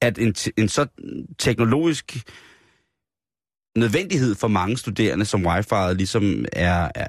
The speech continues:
er ringe, ligesom er baseret på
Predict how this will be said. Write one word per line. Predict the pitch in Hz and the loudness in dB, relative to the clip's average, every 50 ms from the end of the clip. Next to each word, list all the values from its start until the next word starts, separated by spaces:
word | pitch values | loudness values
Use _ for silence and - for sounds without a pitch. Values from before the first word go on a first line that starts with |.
| - - | -4 -2
er | 78 87 87 | -2 0 0
ringe, | 87 87 95 117 156 165 165 _ _ _ _ _ _ _ _ _ - - - - _ _ _ _ _ _ _ _ _ _ - | 2 2 2 2 2 0 -2 _ _ _ _ _ _ _ _ _ -18 -18 -18 -20 _ _ _ _ _ _ _ _ _ _ -2
ligesom | 107 104 - 123 107 - | -2 0 2 0 0 2
er | 98 98 90 85 82 - _ _ _ _ _ _ _ _ _ _ _ _ _ - | 0 0 0 0 -2 -6 _ _ _ _ _ _ _ _ _ _ _ _ _ -2
baseret | 113 104 - - - 95 71 110 101 - | -2 0 0 2 0 2 2 0 0 2
på | - 104 98 90 | 2 2 2 2